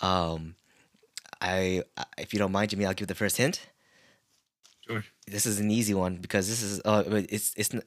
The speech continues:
Speaker 1: it's a, a simple hint because it's not gonna give away, away too much in that this person is somebody who has never been on the podcast before. Not with us, at least.
Speaker 2: Yeah, I'm not sure, uh, if they're gonna be able to guess this one. It might be a little bit tough.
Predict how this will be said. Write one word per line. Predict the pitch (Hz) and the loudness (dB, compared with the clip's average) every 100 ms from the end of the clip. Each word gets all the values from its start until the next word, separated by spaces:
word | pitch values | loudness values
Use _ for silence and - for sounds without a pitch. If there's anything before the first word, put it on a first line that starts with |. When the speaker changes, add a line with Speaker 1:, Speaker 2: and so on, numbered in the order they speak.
| - | -6
Speaker 1:
it's | 101 | -2
a, | 107 92 82 - 98 | 0 0 -4 -4 0
a | |
simple | 92 143 127 104 | 4 4 4 2
hint | 101 82 | 2 -2
because | 87 101 90 | -2 -2 0
it's | |
not | 110 110 | 2 2
gonna | 95 | 0
give | 98 - | -2 0
away, | 92 85 - | 0 0 -2
away | 95 87 | 0 0
too | - 123 | 0 -2
much | 92 73 - - - - - - - | -2 -2 -4 -4 -18 -18 -20 -12 -6
in | 92 | -2
that | 87 85 85 - | -2 -2 -4 -6
this | 85 101 113 - - 80 - | -4 0 0 -2 -6 -18 -2
person | 110 110 - 180 | 2 4 4 2
is | 92 | 2
somebody | - 110 | 2 2
who | 107 107 | 2 0
has | 90 | 0
never | 95 101 131 113 | 2 6 8 6
been | 92 | 6
on | 85 | 0
the | 80 | -2
podcast | - 82 - 82 | -4 -4 -4 -6
before. | - 85 82 76 - _ _ - | -8 -8 -6 -6 -10 _ _ -8
Not | 98 | -6
with | 87 90 | -2 0
us, | 95 | 0
at | 76 | 0
least. | 64 - - - - _ _ _ _ _ _ _ _ _ _ _ _ _ _ _ _ _ _ _ - | -6 -8 -8 -10 -20 _ _ _ _ _ _ _ _ _ _ _ _ _ _ _ _ _ _ _ 2
Speaker 2:
Yeah, | 113 | 6
I'm | 104 | 8
not | 127 | 10
sure, | - 180 175 | 12 12 12
uh, | 156 131 110 101 98 - - _ - | 12 12 10 8 6 0 -10 _ -12
if | 113 - | -4 2
they're | 120 | 4
gonna | 131 117 | 6 8
be | 107 | 10
able | 104 | 10
to | 98 | 8
guess | 90 95 | 6 4
this | - 95 | 4 2
one. | 85 90 | 2 2
It | |
might | 101 107 | 4 6
be | 101 | 6
a | |
little | 95 | 4
bit | 92 - | 4 2
tough. | 101 98 - | 2 0 -4